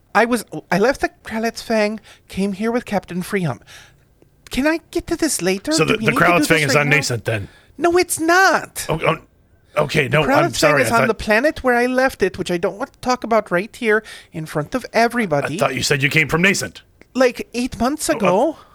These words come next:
Speaker 2: okay, okay, okay, for-, you're, you're right, forget it, you're right. Let's just let's move on. I, uh, let's just move on.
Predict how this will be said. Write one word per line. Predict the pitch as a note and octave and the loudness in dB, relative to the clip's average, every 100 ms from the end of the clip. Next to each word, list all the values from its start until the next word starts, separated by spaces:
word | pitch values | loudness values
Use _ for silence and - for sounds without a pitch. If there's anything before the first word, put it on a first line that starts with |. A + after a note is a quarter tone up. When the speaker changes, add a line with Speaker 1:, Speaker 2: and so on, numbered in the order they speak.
| _ | _
Speaker 2:
okay, | D3 C#3 E3 | -6 0 0
okay, | C3 C#3 F3+ | 0 0 0
okay, | D3 D#3 D3 | 0 0 -2
for-, | - C#3 | -2 -4
you're, | C#3 C3+ | -4 -4
you're | C3+ C#3+ | -2 0
right, | D#3+ D#3 | 0 -2
forget | C#3+ C3 | -2 0
it, | D3 - _ | 0 -2 _
you're | A#2 | -2
right. | C3 B2 - _ - | 0 0 -4 _ -10
Let's | A2+ | -6
just | - B2 - - _ _ _ _ _ | -4 -4 -6 -12 _ _ _ _ _
let's | F2+ G2+ | -16 -6
move | D3 | 0
on. | C#3+ C#3 C#3+ - - _ _ _ _ - | 2 2 0 -4 -16 _ _ _ _ -2
I, | A#2+ A#2 A#2+ | 2 2 2
uh, | A#2 G#2+ G2+ - - - - - | 0 -2 -4 -10 -20 -20 -16 -10
let's | - | -6
just | - B2 A#2 | -4 -4 -4
move | F2 | -6
on. | E2+ | -8